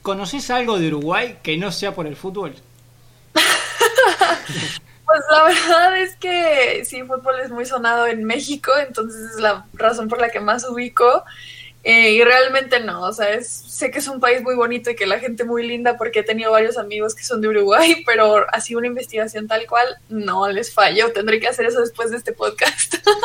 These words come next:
Speaker 2: <laughs>
Speaker 1: ¿Tenés idea de lo que es el mate?
Speaker 2: No.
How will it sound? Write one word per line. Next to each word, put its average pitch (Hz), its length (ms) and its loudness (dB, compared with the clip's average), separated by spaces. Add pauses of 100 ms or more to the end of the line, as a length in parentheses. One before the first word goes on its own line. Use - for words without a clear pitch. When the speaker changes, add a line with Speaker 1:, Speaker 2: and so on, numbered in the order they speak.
(420)
Speaker 2:
<laughs> - 800 -20
Speaker 1:
¿Tenés 175 300 -6
idea 190 120 -6
de 202 60 -4
lo 180 100 -4
que 175 80 -8
es 165 120 -12
el 160 100 -6
mate? 160 400 -8 (1120)
Speaker 2:
No. 220 540 0